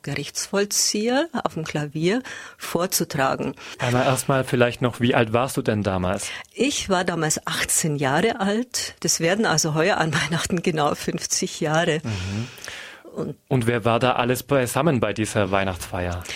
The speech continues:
Speaker 1: Ja, es waren versammelt, erstens mal die Gefangenen, es waren damals so zwischen zwanzig und dreißig, darunter auch eine Frau. Es waren die leitenden Herren vom zuständigen Amtsgericht mit dabei,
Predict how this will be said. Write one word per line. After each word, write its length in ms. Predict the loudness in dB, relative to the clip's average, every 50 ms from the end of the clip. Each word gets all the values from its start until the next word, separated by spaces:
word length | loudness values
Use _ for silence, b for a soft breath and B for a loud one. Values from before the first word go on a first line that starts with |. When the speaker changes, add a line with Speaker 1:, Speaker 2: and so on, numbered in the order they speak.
| B B
Speaker 1:
Ja, 160 | 0 2 2
es 140 | 2 2 2
waren 180 | 2 0 0 0
versammelt, 1120 | 0 -2 0 0 2 0 0 2 2 2 2 0 0 -4 -4 -4 -2 -2 -2 -4 -6 -4 -2
erstens 400 | -2 -2 0 0 0 0 0 0
mal 260 | 2 2 2 2 0
die 180 | 0 -4 -4 -4
Gefangenen, 540 | -4 -4 -2 0 2 2 2 4 4 4
es 160 | 2 2 2 2
waren 180 | 2 2 2 2
damals 260 | 2 2 2 2 0
so 80 | 0
zwischen 500 | -2 -4 -4 -2 -4 -2 -2 -2 -4 -4 -6 -6
zwanzig 540 | -6 -6 -2 -2 -2 0 0 -2 -2 -4 -6
und 120 | -8 -8 -6 -2 0
dreißig, 560 | 2 2 2 2 2 0 0 -2 -4 -4 -2
darunter 480 | 0 2 2 2 2 2 2 2 2
auch 120 | 2 0 0
eine 220 | -2 -2 -2 -2
Frau. 540 | -4 -6 -6 -2 0 0 2 2 2 0 -2 B B B B B B B B B B B B
Es 320 | -4 -2 0 -2 -2 -2
waren 720 | 0 2 2 2 2 2 2 2 2 2 0 0 -2 -4 -6 -10 _ _ -2
die 180 | 0 2 2
leitenden 600 | 4 4 4 2 2 2 0 0 0 0 0 -2
Herren 440 | 0 0 2 2 2 2 2 0 -2
vom 520 | -4 -4 -4 -4 -4 -2 -4 -6 -6 -6 -4
zuständigen 600 | -2 0 0 0 0 0 0 0 -2 -2 -4 -2
Amtsgericht 1000 | -2 -2 0 0 -2 -2 0 0 0 0 -2 -4 -6 -4 -4 -4 -4 -4 -8 -4 0
mit 320 | 0 0 0 0 -2 0
dabei, 500 | -2 0 2 2 2 2 2 2 0 -2